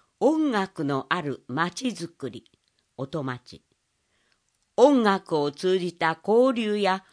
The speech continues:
音楽環境の活性化により、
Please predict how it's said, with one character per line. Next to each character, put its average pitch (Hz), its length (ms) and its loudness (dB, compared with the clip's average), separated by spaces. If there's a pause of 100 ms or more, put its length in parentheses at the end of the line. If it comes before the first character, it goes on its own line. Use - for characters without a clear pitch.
(140)
音 285 240 2
楽 302 320 -4
環 254 260 0
境 160 300 -2
の 143 180 -2
活 190 300 -8
性 247 360 -2
化 196 200 -6
に 139 160 -4
よ 120 100 -6
り、 120 240 -10